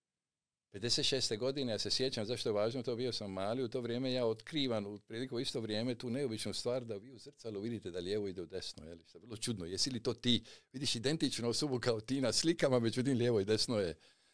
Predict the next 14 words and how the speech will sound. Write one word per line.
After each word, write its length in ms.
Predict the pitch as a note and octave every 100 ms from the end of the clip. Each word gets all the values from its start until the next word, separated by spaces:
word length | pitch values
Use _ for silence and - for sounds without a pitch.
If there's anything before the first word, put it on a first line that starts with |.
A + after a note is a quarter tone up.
| _
e, 140 | G#2+ G#2+
pa 80 | G#2
u 340 | G#2+ G#2 G2+
to 200 | - F#3
isto 280 | G3+ - D#3+
vrijeme 420 | B2 A2 A2+ B2
dva 200 | G#2+ C#3+
mlada 260 | C#3+ D3+ B2+
Kineza 460 | B2+ A#2+ C3+ D#3
dovode 400 | A2+ B2+ E3+ C#3
u 60 | A2+
pitanje 520 | A#2 A2+ C#3+ B2+ G#2+
Lin 340 | A2 A#2+ G2+
Yang. 260 | F#2 G2+